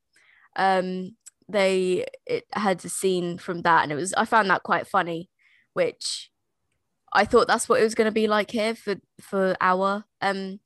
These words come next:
education, but it's not really at all. You get a lot more education there than we do here.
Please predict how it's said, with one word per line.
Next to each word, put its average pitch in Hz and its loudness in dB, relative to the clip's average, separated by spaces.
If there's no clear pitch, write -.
education, 220 -4
but - -2
it's - -4
not 147 -6
really 143 -2
at - -4
all. 123 -2
You 196 -2
get 180 4
a 175 4
lot 175 4
more 170 -8
education 165 -6
there 160 -4
than 160 -8
we 175 0
do 131 -6
here. 175 -8